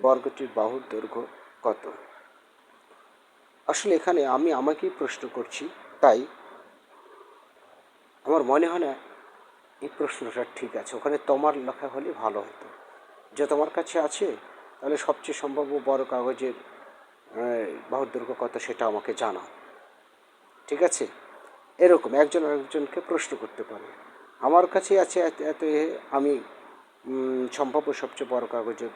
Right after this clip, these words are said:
বাহুর দৈর্ঘ্য কত?" কেমন হয়েছে না? যাই হোক, অঙ্কটা তো ঠিক আছে।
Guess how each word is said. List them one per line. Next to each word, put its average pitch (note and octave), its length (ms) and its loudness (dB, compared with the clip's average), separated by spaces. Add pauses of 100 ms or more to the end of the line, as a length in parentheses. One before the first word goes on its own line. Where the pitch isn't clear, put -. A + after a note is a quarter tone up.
(240)
বাহুর C#3 260 6
দৈর্ঘ্য G#2+ 300 -8
কত?" A2 260 -6 (440)
কেমন C3+ 240 4
হয়েছে A2+ 380 -8
না? A3 120 -4 (640)
যাই E3 140 2
হোক, - 180 -6
অঙ্কটা A2+ 380 0
তো F#3 180 2
ঠিক - 220 0
আছে। F#3+ 300 0